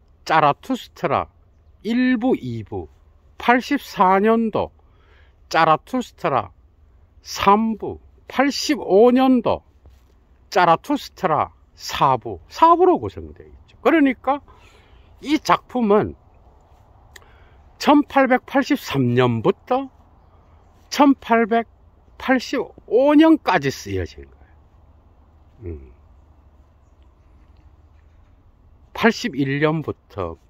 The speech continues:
니체는 이 실스 마리아, 스위스 엥가딘 알프스 산맥 고지대에 위치한 이 지역에 살게 되는데,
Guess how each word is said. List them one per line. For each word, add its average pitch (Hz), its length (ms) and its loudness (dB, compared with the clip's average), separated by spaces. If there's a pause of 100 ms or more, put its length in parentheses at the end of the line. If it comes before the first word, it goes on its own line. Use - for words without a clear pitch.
(560)
니체는 87 720 -4 (1200)
이 117 100 -8
실스 294 560 -2
마리아, 85 500 -2 (720)
스위스 165 640 -2
엥가딘 107 680 -2 (120)
알프스 127 500 -4
산맥 87 560 -6 (320)
고지대에 131 840 -2
위치한 98 560 -12 (960)
이 190 140 -8
지역에 170 540 0 (1160)
살게 120 520 -2
되는데, 73 640 -14